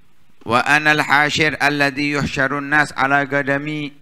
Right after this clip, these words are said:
Aku juga al-hasyir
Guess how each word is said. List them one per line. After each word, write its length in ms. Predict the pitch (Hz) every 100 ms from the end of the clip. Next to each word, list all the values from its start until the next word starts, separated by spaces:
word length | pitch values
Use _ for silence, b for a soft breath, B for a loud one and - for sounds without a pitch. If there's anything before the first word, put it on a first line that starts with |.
| - - - - - - - - - - - - - - _ - - - - - - - - -
Aku 320 | 123 - 170
juga 480 | 143 143 135 156 - - - -
al-hasyir 800 | 131 131 143 147 139 135 110 87